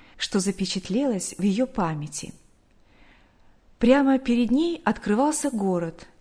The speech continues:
позолоченный прикосновением осени. Как и в любой город, в город, где нет людей, тоже приходит осень. Деревья здесь отвоёвывают у бетонных стен всё больше и больше пространства.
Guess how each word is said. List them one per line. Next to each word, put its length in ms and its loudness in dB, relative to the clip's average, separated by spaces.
позолоченный 760 2
прикосновением 960 -2
осени. 640 -6
Как 440 -4
и 80 2
в 60 -4
любой 340 0
город, 500 -2
в 160 0
город, 380 0
где 240 -2
нет 260 0
людей, 520 -2
тоже 300 2
приходит 640 -4
осень. 520 -4
Деревья 540 4
здесь 520 -6
отвоёвывают 960 2
у 40 2
бетонных 600 2
стен 420 -4
всё 260 0
больше 520 0
и 200 -4
больше 380 0
пространства. 840 -6